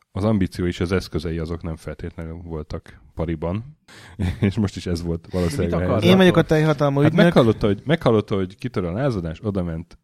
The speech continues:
Speaker 1: Én vagyok a osztrák külügyminisztérium teljhatalmú megbízottja, majd én itt, itt, majd én itt megmondom, mi lesz.
Speaker 2: A szállá-,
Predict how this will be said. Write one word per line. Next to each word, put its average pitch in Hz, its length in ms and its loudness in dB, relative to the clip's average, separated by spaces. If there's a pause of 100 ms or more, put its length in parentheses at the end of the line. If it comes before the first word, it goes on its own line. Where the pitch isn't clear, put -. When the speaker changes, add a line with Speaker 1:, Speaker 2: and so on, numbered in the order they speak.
(160)
Speaker 1:
Én 143 140 -2
vagyok 101 300 0
a 85 220 -8 (300)
osztrák 92 360 -2
külügyminisztérium 82 720 -4
teljhatalmú 87 460 -6
megbízottja, 117 720 -4
majd 92 280 -6
én 87 160 -8
itt, - 300 -18 (120)
itt, 95 160 -18 (140)
majd 82 200 -12
én 80 160 -14
itt 80 140 -18 (540)
megmondom, 90 500 -4
mi 80 100 -10
lesz. 76 140 -12
Speaker 2:
A 135 60 -4
szállá-, 123 420 0